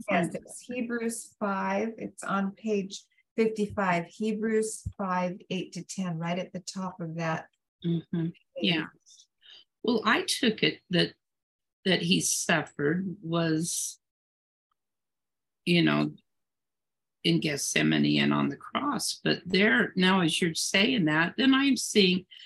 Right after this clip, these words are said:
Speaker 2: 'cause he suffered in ways that, you know, he wasn't accepted.
Speaker 1: Right,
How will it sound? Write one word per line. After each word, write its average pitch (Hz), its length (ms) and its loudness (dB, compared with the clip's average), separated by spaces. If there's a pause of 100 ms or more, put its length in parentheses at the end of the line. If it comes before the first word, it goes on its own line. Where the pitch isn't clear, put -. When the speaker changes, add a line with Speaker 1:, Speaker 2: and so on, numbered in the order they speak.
(220)
Speaker 2:
'cause 311 380 4 (300)
he 302 220 8
suffered 214 600 4
in 175 420 4
ways 165 480 2
that, 156 240 2 (160)
you 175 160 2
know, 160 140 2
he 185 280 2
wasn't 165 600 0
accepted. - 920 -4 (540)
Speaker 1:
Right, 226 560 -2